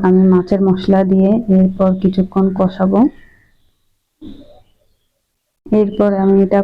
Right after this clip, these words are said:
কষিয়ে তার মধ্যে আমি বিচিটা দিয়ে দিচ্ছি। বিচিটা দিয়ে আরো কিছুক্ষণ ভালোভাবে কষাবো।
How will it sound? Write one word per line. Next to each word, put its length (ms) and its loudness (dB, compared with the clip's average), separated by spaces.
কষিয়ে 440 0
তার 240 0
মধ্যে 300 0
আমি 280 2
বিচিটা 460 -2
দিয়ে 180 4
দিচ্ছি। 400 -2
বিচিটা 460 0
দিয়ে 340 2
আরো 340 -2
কিছুক্ষণ 580 0
ভালোভাবে 640 2
কষাবো। 420 0